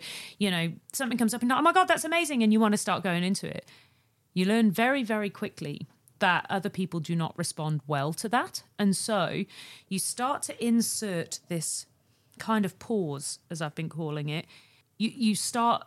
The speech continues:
you stop trusting that your brain is your best mate, and you stop trusting that it's giving you good ideas or that it's giving you good direction. And so you insert this pause. And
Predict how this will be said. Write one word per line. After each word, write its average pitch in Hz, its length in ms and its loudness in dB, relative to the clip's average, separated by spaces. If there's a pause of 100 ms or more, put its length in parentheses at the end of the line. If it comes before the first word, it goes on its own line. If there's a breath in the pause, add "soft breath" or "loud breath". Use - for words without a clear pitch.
you 220 140 4
stop - 400 0
trusting 190 800 -2 (800)
that 214 180 2
your 214 80 2
brain 175 320 2
is 165 100 0
your 190 60 0
best 165 240 -2
mate, 185 360 0
and 180 220 0
you 175 80 0
stop - 320 -2
trusting 175 540 -2
that 170 140 0
it's - 140 -6
giving 175 240 0
you 165 140 0
good 160 160 -2
ideas 190 500 0
or 151 140 -2
that 139 140 -4
it's - 80 -12
giving 165 180 -6
you 156 80 -4
good 156 100 -6
direction. 165 520 -4 (420 loud breath)
And 202 100 -4
so 247 60 -4
you 262 160 -2
insert 240 340 0
this 175 120 -8
pause. - 560 -8 (580 loud breath)
And 233 360 4